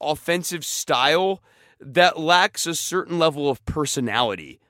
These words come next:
about it. Not unlike his promo style, which lacks a certain level of personality,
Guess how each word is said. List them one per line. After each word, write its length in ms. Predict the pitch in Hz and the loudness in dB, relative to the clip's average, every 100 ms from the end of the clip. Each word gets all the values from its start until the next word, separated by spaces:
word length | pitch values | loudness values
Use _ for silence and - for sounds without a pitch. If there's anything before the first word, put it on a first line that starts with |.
| _ | _
about 380 | 117 117 120 95 | -10 0 0 0
it. 160 | 87 120 | -6 0
Not 260 | 175 254 302 | 4 6 6
unlike 240 | 269 254 | 4 0
his 160 | 226 180 | 0 -4
promo 480 | - 247 269 190 156 | 2 4 6 4 2
style, 460 | - 156 127 117 | 2 2 4 2
which 200 | 120 117 | 0 -4
lacks 220 | 135 131 113 | -4 -4 -6
a 60 | |
certain 260 | - 135 120 | -10 -8 -8
level 200 | 117 107 | -8 -8
of 100 | 101 | -10
personality, 720 | 117 107 98 90 90 92 104 | -10 -10 -10 -8 -8 -8 -12